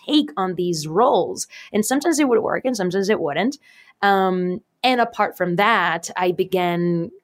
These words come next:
connecting with the, uh, queer filmmakers,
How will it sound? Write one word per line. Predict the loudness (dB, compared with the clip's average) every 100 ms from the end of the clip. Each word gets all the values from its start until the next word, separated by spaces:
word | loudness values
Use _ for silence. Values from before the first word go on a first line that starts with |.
| _
connecting | 0 2 0 -2 -2 0
with | 0 -2 -2
the, | -2 -2 -2 -4 -4 -2
uh, | 0 0 -4
queer | -2 0 2 0
filmmakers, | -2 -2 -2 0 0 0 -2